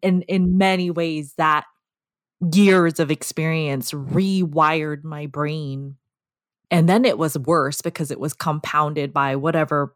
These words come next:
pre-existing condition I had with my depression or my anxiety, you know, like, I al-, like, it already runs in my family. So that's, like, the recipe for hot messness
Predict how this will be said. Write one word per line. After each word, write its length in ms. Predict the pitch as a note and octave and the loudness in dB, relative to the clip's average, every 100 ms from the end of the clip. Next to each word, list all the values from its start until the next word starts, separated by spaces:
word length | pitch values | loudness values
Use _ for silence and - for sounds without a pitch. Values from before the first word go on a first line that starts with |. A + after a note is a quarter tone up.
| - | -12
pre-existing 920 | - G3 D#3 C#3+ C3+ E3+ - D3+ C#3 | -2 -2 -2 -4 0 0 0 -6 -6
condition 540 | E3 C#3+ C#3+ - D3 | -8 -6 -6 -8 -10
I 140 | C#3 C#3+ | -10 -10
had 600 | C#3+ C#3 C#3 C#3 D3 D3+ _ _ _ _ _ _ _ _ _ _ - | -10 -8 -6 -8 -10 -18 _ _ _ _ _ _ _ _ _ _ 0
with 200 | E3 - | 0 0
my 160 | D3 | -2
depression 480 | D3 C3+ C#3 C#3 D3 | -2 -4 -4 -4 -6
or 40 | |
my 100 | C#3+ | -6
anxiety, 720 | C#3 C#3 C#3 C3+ C#3 C3 B2+ - | -6 -6 -4 -4 -4 -6 -8 -2
you 100 | F#3 | 2
know, 160 | E3 | 2
like, 200 | E3+ C#3+ | 2 0
I 60 | D3 | -2
al-, 380 | D3 C#3+ C3+ C3 - D3+ _ | 0 0 -2 -6 -12 -18 _
like, 160 | C#3+ C#3 | -12 -8
it 40 | |
already 300 | D#3+ D#3+ D#3+ | -4 0 0
runs 280 | C#3 C#3 C#3+ | 0 -2 -4
in 60 | C#3 | -6
my 140 | B2 | -8
family. 480 | B2+ B2+ C3 - - | -8 -8 -8 -8 -10
So 400 | - C#3+ C#3+ D#3 _ _ _ _ | -6 -2 -2 -4 _ _ _ _
that's, 260 | D#3+ D#3 - | -4 -2 -6
like, 240 | D3 - - | -8 -10 -4
the 120 | D#3 | -2
recipe 640 | C#3 D#3 - D#3+ - C#3+ | 0 -4 -2 -8 -10 -12
for 160 | - D3+ | -8 -6
hot 260 | C3+ C#3+ | -2 -4
messness 720 | D3 C#3+ - C#3+ E3+ - - | -4 -8 -8 -8 -8 -10 -20